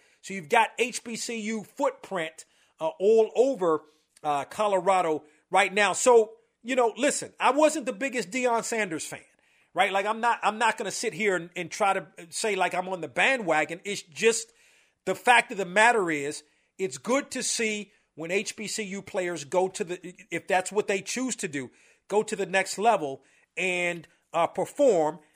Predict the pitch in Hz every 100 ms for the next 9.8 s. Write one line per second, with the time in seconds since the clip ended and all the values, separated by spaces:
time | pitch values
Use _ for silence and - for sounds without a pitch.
0 | _ 147 156 - 190 208 - 226 233 208
1 | 208 196 190 196 196 175 180 180 - 226
2 | 208 175 160 175 202 185 151 170 147 185
3 | 185 170 - 185 170 160 156 170 - 139
4 | 175 - 185 156 - _ _ _ 139 156
5 | 151 - 131 175 165 139 _ _ - 165
6 | 170 165 160 - _ _ 160 196 - 175
7 | 196 208 254 277 190 220 214 220 226 226
8 | - 233 226 208 185 185 180 185 196 190
9 | 240 220 165 170 180 - 196 202